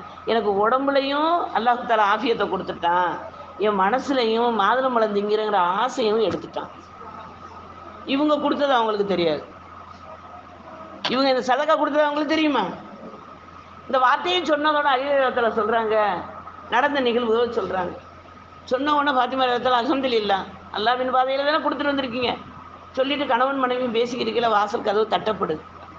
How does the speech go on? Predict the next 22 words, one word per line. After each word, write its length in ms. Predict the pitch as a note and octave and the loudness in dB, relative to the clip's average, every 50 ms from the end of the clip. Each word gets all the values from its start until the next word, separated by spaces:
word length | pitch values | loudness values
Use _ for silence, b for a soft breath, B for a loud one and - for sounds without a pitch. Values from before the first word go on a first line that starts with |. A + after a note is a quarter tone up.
| - - - | -16 -6 -4
தட்ட 240 | F#3 G3+ G3 C4+ | -2 0 2 2
உடனே 180 | B3+ A#3 A3 A3+ | 2 2 2 0
போய் 300 | G#3+ F3+ G#3+ A3 A#3+ A3 | -2 0 -2 -2 0 0
பார்க்குறாங்க, 440 | G#3+ G3 G3 - G3 F#3 F3+ F3+ F3+ G#3 A#3+ B3 G#3+ - - - - - - - - - - - - - | 0 -2 0 0 0 0 0 0 0 0 0 -2 -2 -6 -10 -14 -18 -16 -16 -16 -16 -16 -16 -16 -10 -6
அஹ், 380 | D#3+ D#3+ D#3 D#3 D#3 D3+ D3 D3 - - | -4 -2 0 0 -2 -2 -4 -6 -6 -2
சல்மான் 360 | - G#3 B3 C#4+ D4+ D4 C#4 G3+ | -2 0 2 2 2 0 2 2
பாரிசி 400 | A3+ A#3 C#4 D#4 E4 D4 - - | 2 2 2 2 2 0 2 2
ரலியல்லாஹு 500 | B3+ A#3+ A#3+ A#3+ A#3+ A3+ G#3+ G#3 G#3+ G3+ | 2 2 2 2 4 4 4 2 2 2
தஆலா 180 | G3+ F#3 F3+ F3 | 2 2 2 2
அன்ஹு 140 | F3+ F#3 G#3+ | 0 0 0
வெளியே 240 | A3 F3 F3+ F3+ E3+ | 2 2 2 0 0
நிக்கிறாங்க. 400 | D#3+ C#3 E3 D3+ D3 C#3+ C#3+ - - - - - - - - - - - - - - - - - | -2 -2 -4 -4 -4 -6 -8 -12 -14 -16 -18 -18 -20 -20 -20 -20 -20 -20 -20 -20 -20 -20 -6 0
அவங்க 400 | - B3 C4 B3+ B3 - A3 F#3+ | 0 2 2 2 0 0 0 2
கையில 200 | A3 A#3+ B3+ A3+ | 2 2 2 2
ஒரு 220 | G#3 F#3+ F3+ - | 2 0 0 0
தட்டு, 360 | - E3+ D#3+ - - A#3+ C4+ | -2 -2 -2 -2 -2 -2 -2
அது 140 | C4 B3 G3 | 0 -2 -2
மேல 260 | E3+ F#3+ G#3 A3 G#3+ | 0 0 2 2 2
ஒரு 180 | F#3+ F#3 F#3+ F#3+ | 2 2 0 -2
துணி 220 | G#3+ A#3 B3 B3+ | -2 -2 0 0
மூடி 240 | A#3+ F#3+ F#3 F3+ E3 | 0 0 0 0 0
இருக்கு. 280 | E3 E3 - - - | 0 -2 -4 -8 -14